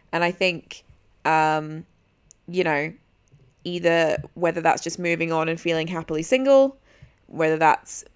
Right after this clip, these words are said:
m-, moving on and just not caring at all that he's with, with, he's with someone else,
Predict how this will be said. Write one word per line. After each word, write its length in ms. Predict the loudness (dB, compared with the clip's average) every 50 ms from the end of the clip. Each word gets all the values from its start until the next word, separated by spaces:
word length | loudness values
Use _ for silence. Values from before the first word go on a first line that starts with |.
| _ -18
m-, 100 | -18 -16 _ -8
moving 360 | -4 -2 0 0 0 0 2
on 180 | 2 0 0
and 120 | 0 -4 -4
just 160 | -6 -8 -6
not 340 | -4 -2 0 0 0 -2 -4
caring 400 | -4 -2 -2 0 -2 -2 -4 -6
at 160 | -8 -4 -4
all 220 | -2 0 0 -2
that 120 | -2 -2 -2
he's 160 | -2 -2 -2
with, 200 | -2 -4 -4 -4
with, 200 | -2 -2 -2 -2
he's 180 | -2 -4 -4 -4
with 120 | -4 -8
someone 220 | -6 -4 -4 -2 0
else, 420 | 0 0 0 -2 -4 -8 -14 -14